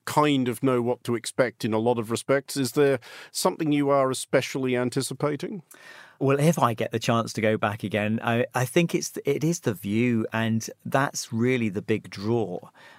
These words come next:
Speaker 2: And when Scott Kelly was going home,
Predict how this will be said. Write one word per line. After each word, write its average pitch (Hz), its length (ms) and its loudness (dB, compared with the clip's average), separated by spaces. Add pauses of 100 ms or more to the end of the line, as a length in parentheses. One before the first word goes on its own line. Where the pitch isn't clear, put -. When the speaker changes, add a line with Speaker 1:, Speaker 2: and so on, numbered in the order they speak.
(300)
Speaker 2:
And 120 200 2
when 127 120 2
Scott 151 360 0
Kelly 120 480 0 (100)
was 107 560 -2
going 113 300 0
home, 87 540 -2